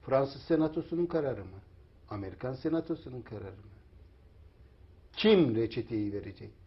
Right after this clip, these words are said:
Kim bizim doktorumuz? Ermeniler Türklerin doktoru, Türkler de Ermenilerin doktoru. Bunun dışında doktor,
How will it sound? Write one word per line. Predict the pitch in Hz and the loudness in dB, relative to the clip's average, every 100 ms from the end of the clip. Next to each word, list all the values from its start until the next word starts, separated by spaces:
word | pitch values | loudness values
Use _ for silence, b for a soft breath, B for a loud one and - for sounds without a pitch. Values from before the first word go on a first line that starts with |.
| - | -10
Kim | - 220 214 160 | 2 4 6 6
bizim | 139 123 | 4 2
doktorumuz? | 110 107 - 101 - - - - - - - - - - - - - - - - - - - - - - - - - - | 0 -2 -6 -16 -16 -18 -20 -20 -20 -20 -20 -20 -20 -20 -20 -20 -20 -20 -20 -20 -20 -20 -20 -20 -20 -20 -20 -20 -12 0
Ermeniler | 135 139 143 156 170 170 | 2 4 6 6 6 2
Türklerin | 202 - 131 143 135 | -6 0 0 0 -2
doktoru, | 107 - 104 127 185 220 - | -4 -4 -6 -6 -6 -10 -14
Türkler | 104 - 101 101 | -14 -12 -12 -10
de | 120 | -10
Ermenilerin | 117 92 87 78 82 92 | -10 -10 -14 -16 -16 -18
doktoru. | - - - - - - - - | -20 -20 -20 -20 -20 -20 -20 -14
Bunun | 110 139 147 | -6 -2 -2
dışında | 135 - 131 143 117 | -2 -4 0 2 4
doktor, | 127 120 - 127 131 | 2 0 -2 2 2